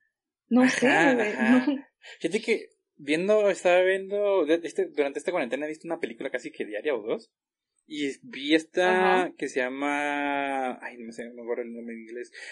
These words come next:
Speaker 2: este, mm, yo creo que es Mente, Mente, Mente Indomable, algo así, con Robin Williams
Speaker 1: Ajá.
Speaker 2: y Matt Damon.
Speaker 1: Ajá.
Speaker 2: Matt Damon, sí es Matt Damon. Va, ahí aparece Ben, los hermanos Affleck a-, a-, aparecen en esa película.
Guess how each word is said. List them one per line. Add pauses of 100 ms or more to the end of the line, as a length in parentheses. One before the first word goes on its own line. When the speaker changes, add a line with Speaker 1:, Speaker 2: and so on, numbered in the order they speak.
(120)
Speaker 2:
este,
mm,
yo
creo
que
es
Mente,
Mente,
Mente
Indomable,
algo
así, (280)
con
Robin
Williams
Speaker 1:
Ajá.
Speaker 2:
y
Matt
Damon. (300)
Speaker 1:
Ajá.
Speaker 2:
Matt
Damon,
sí
es
Matt
Damon. (260)
Va,
ahí
aparece
Ben,
los
hermanos
Affleck
a-,
a-,
aparecen
en
esa
película.